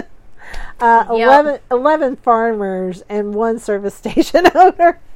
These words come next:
Speaker 2: That's a real
Speaker 1: That's,
Speaker 2: wide variety.
Speaker 1: yeah.
Speaker 2: Well, it is his peers.
Speaker 1: Right.
Speaker 2: There are, he, he was a old white guy, middle-aged white guy.
Speaker 1: Yeah.
Speaker 2: I should say.
Speaker 1: Yeah.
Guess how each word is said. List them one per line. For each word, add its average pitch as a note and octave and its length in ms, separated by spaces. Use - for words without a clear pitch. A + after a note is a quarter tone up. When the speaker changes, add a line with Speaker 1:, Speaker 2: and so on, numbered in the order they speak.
Speaker 2:
That's G#3 200
a A3 100
real D#4+ 440
Speaker 1:
That's, C4+ 280
Speaker 2:
wide D4+ 140
variety. A3+ 600
Speaker 1:
yeah. G#3+ 420
Speaker 2:
Well, F#4 180
it F#4+ 160
is E4 200
his G4 160
peers. G#3 560
Speaker 1:
Right. G#3+ 400
Speaker 2:
There A#3 180
are, G3+ 320
he, A#3+ 380
he B3 140
was A#3 220
a A#3 260
old G#3+ 240
white G3+ 260
guy, F3 380
middle-aged G#3 540
white F3+ 240
guy. F3+ 320
Speaker 1:
Yeah. F4 280
Speaker 2:
I - 80
should G#3+ 260
say. - 260
Speaker 1:
Yeah. F#4 220